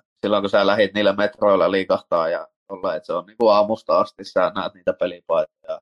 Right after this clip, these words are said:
jotka sä tiedät, että on tulossa sinne peliin. Ja sit, sit vielä, mä en tiedä pitääkö paikkaansa, mut mä niinku kuulin, kenen vieressä mä istuin siellä. Mä en tiedä huijasko se mua, mut sano vaan, että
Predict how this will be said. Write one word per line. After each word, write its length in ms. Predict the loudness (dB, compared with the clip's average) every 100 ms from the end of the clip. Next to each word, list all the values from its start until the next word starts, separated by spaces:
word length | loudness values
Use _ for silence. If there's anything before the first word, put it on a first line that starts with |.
| _ _ _ -6
jotka 300 | -6 -2 0
sä 160 | 2 0
tiedät, 340 | 0 -2 -2
että 200 | -4 -4
on 80 | -2
tulossa 360 | -2 -2 -4
sinne 200 | -14 -12 -6
peliin. 260 | -4 -2 -2
Ja 120 | -4 -6 _ _ _ _ _ _ _ -4
sit, 100 | -4 _ _ -4
sit 260 | -4 0
vielä, 440 | 2 4 4 2 -2 -2
mä 80 | 2
en 60 |
tiedä 140 | 4 2
pitääkö 300 | 2 2 4
paikkaansa, 540 | 2 2 2 -2 -2
mut 180 | -4 -6 _ -2
mä 100 | 0
niinku 220 | 0 -2
kuulin, 600 | -2 0 0 -2 -6 _
kenen 240 | 0 0 4
vieressä 400 | 4 4 0 -4
mä 140 | 0 0
istuin 420 | -2 -2 0 0 _ _ _ 0
siellä. 300 | 2 2 -2 -4 _ -6
Mä 80 | -2
en 60 |
tiedä 120 | 0 2
huijasko 380 | 2 0 -2 -4
se 100 | -4
mua, 220 | 0 -2
mut 120 | -2 _ _ _ -2
sano 160 | 0 4
vaan, 200 | 4 4
että 200 | 0